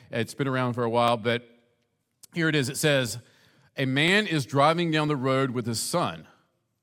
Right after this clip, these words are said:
and they get into a crash. Two ambulances come and take the man and his son to different hospitals. The son goes into the operating room.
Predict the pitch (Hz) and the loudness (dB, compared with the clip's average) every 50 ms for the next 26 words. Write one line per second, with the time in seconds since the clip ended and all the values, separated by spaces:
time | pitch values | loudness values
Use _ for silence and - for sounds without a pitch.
0 | _ _ _ _ _ _ _ _ _ - 135 127 131 143 143 120 135 160 180 180 | _ _ _ _ _ _ _ _ _ -6 -4 0 0 0 0 2 2 2 2 2
1 | 160 175 170 131 151 165 143 - - - 147 123 95 76 - - - - - - | 0 -4 -4 -2 0 0 0 -2 -2 -4 -4 -4 -4 -4 -6 -10 -14 -14 -14 -16
2 | - - _ _ _ _ _ _ _ _ _ _ _ _ _ _ _ _ _ _ | -20 -20 _ _ _ _ _ _ _ _ _ _ _ _ _ _ _ _ _ _
3 | _ _ _ _ - - 220 269 262 226 160 156 156 151 143 139 139 135 117 123 | _ _ _ _ -4 0 2 2 2 2 0 0 0 2 2 0 -2 -2 -2 -2
4 | 135 135 139 - - 147 151 165 165 170 170 180 180 170 - - _ _ _ _ | -4 -4 -6 -6 -2 0 2 2 2 2 0 -2 -4 -6 -10 -18 _ _ _ _
5 | _ - 135 131 120 - - 170 175 170 170 170 165 156 156 156 156 156 151 139 | _ -2 -2 -2 -2 0 0 0 0 0 0 0 2 2 4 4 4 2 2 0
6 | 135 123 - - - 160 160 143 135 123 113 - 135 117 98 98 - 170 170 170 | -2 -2 -2 0 0 2 2 2 0 -2 -2 -4 -4 -6 -4 -2 0 0 0 0
7 | 170 151 135 135 147 151 151 131 - - 107 82 - - - - - - - - | 0 -2 -2 -2 -4 -4 -4 -6 -8 -10 -10 -12 -12 -16 -16 -14 -12 -12 -14 -14
8 | - _ _ _ _ _ _ _ _ _ _ _ 151 139 - - 170 180 214 233 | -18 _ _ _ _ _ _ _ _ _ _ _ -2 -2 2 4 4 4 4 4
9 | 214 185 196 185 170 143 175 165 143 156 160 143 135 127 143 170 185 - 165 156 | 4 4 4 4 4 2 0 0 0 0 -2 -2 0 4 4 4 4 4 2 0
10 | 143 135 131 120 117 120 120 117 120 123 117 | 0 0 0 0 0 0 0 0 0 -2 -4